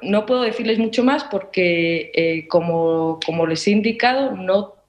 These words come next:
no sé por qué el procedimiento lo ha llevado fifa y no se ha llevado a nivel nacional, porque imagínense ustedes que cubren noticias deportivas,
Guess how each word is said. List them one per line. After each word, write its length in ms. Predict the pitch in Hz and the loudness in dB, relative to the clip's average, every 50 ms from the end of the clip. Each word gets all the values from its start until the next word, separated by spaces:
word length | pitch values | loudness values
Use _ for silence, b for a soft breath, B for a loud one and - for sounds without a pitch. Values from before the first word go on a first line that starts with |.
| _ _ _ | _ _ _
no 240 | - 190 214 214 226 | 4 4 4 4 4
sé 300 | 220 - 262 254 247 254 - | 0 0 0 0 0 -2 -2
por 180 | 208 190 - | -4 -4 -2
qué 80 | - 196 | -2 -2
el 80 | 190 - | -2 -2
procedimiento 580 | 190 185 - 202 196 185 185 185 180 180 180 | -4 -4 0 0 0 2 2 0 0 0 0
lo 80 | 180 175 | 0 2
ha 40 | 175 | 2
llevado 360 | 180 180 175 175 175 175 - | 2 2 4 4 2 2 2
fifa 340 | - 240 240 233 208 180 170 | 0 -2 0 0 0 0 0
y 60 | 170 | 0
no 140 | 170 170 165 | -2 -4 -2
se 120 | - - | -2 0
ha 40 | 175 | 0
llevado 400 | 175 170 165 165 165 165 165 165 | 2 2 0 0 0 0 0 2
a 180 | 160 160 160 160 | 2 0 0 -2
nivel 300 | 160 160 160 160 160 165 | -4 -4 -2 -2 0 0
nacional, 520 | 160 160 - - 175 185 208 247 277 269 | -2 -2 -2 0 0 2 2 0 0 -2
porque 400 | - 190 - - - 170 160 160 | -6 -8 -10 -8 -4 -2 0 0
imagínense 680 | 160 156 156 151 147 - - 170 170 165 - - 175 165 | 2 2 0 0 -2 -2 -2 -2 -2 -2 -2 0 0 0
ustedes 500 | 160 156 - - 214 220 202 190 - - | -2 0 2 2 2 2 2 -2 -6 -4
que 240 | - 165 165 165 | -4 -4 -4 -4
cubren 480 | - - 175 170 165 170 170 165 160 160 B B B B B B - | -2 -2 -2 0 2 2 0 0 -2 -6 B B B B B B -2
noticias 460 | 170 165 156 175 165 - 175 165 170 | 0 0 0 0 0 0 0 0 0
deportivas, 760 | - - - 170 160 - - 214 220 226 247 262 294 - | -2 -6 -6 -8 -8 -4 0 0 2 4 2 2 0 -2